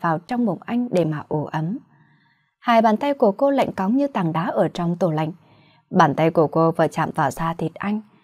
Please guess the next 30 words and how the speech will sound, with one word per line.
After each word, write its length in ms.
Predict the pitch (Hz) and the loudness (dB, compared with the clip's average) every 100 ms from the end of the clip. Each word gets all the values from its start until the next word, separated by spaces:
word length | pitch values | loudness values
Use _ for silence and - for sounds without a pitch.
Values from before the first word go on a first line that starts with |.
| _ _ _ | _ _ _
anh 160 | 202 196 | 2 4
liền 180 | 185 175 | 4 2
rung 200 | 185 180 | 2 2
mình 220 | 170 165 | 0 0
một 200 | 160 - | -2 -4
cái 220 | 165 277 | -6 -2
vì 140 | 330 226 | -2 -2
lạnh, 200 | 156 160 - _ _ _ | -2 -6 -12 _ _ _
nhưng 320 | 180 170 165 | 2 4 2
anh 260 | - 165 165 | 0 -2 -2
lại 120 | 151 | -2
không 180 | - 170 | -2 -2
hề 240 | 170 156 160 - | -2 -4 -6 -6
né 220 | 165 165 220 | -6 -6 -8
tránh. 300 | 185 175 247 - _ _ _ _ _ _ _ | -8 -6 -8 -14 _ _ _ _ _ _ _
Anh 280 | 175 165 170 | 0 0 0
xoa 140 | 170 | 0
bóp 140 | 190 - | 0 0
trên 220 | 190 175 | -2 0
mặt, 120 | 156 - _ _ _ | -4 -8 _ _ _
trên 280 | - 170 170 | 2 4 4
lỗ 120 | 160 | 2
tai 220 | 202 175 170 | -2 -6 -4
cô 160 | 175 | -2
một 220 | 175 170 170 | -2 -2 -4
lúc, 180 | 196 277 _ _ _ _ _ _ | -6 -6 _ _ _ _ _ _
lát 140 | 202 | 0
sau 240 | 208 190 175 | 2 0 2
dường 260 | 170 139 | 2 0
như 220 | 165 190 | -2 -4